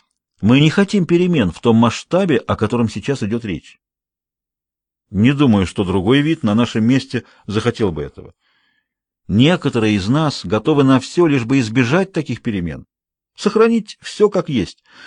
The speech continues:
Вы должны понять, Фасин, мы не монокультура. Мы вовсе не полностью однородны.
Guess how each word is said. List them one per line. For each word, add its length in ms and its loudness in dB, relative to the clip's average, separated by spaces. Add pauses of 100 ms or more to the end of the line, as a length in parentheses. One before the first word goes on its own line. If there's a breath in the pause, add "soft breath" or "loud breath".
(400 loud breath)
Вы 180 -2
должны 320 2
понять, 280 0
Фасин, 360 -2
мы 240 2
не 140 6
монокультура. 960 0 (840)
Мы 160 0
вовсе 280 4
не 100 4
полностью 480 2
однородны. 520 -2